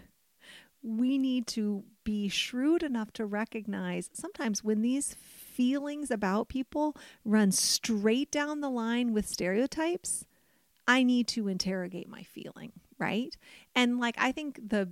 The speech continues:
difficulty with which a person has, like, if it's hard for you to really fi-,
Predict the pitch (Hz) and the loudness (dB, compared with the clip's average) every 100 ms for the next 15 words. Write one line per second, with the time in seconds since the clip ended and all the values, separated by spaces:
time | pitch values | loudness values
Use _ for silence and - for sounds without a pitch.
0 | 196 - 262 - 339 311 302 - 285 294 | -6 -4 -4 -4 -8 -8 -6 -6 -2 -2
1 | 294 233 220 226 208 220 - - - _ | -2 -2 -2 -2 -2 -2 -2 -6 -8 _
2 | _ - 196 226 220 226 196 180 202 196 | _ -10 -6 -4 -4 -2 -2 -2 -2 0
3 | 190 190 190 - - _ _ _ _ _ | 0 -2 -4 -10 -18 _ _ _ _ _
4 | _ 220 202 _ - 226 226 - - 269 | _ -2 -2 _ -6 -2 -2 -4 -6 -4
5 | 294 - 285 220 214 220 - 214 185 196 | -4 -4 -6 -4 -4 -4 -2 -4 -2 -2
6 | 208 202 190 185 - _ _ _ _ _ | -2 -2 -4 -6 -10 _ _ _ _ _
7 | _ _ _ _ _ _ _ _ _ - | _ _ _ _ _ _ _ _ _ -2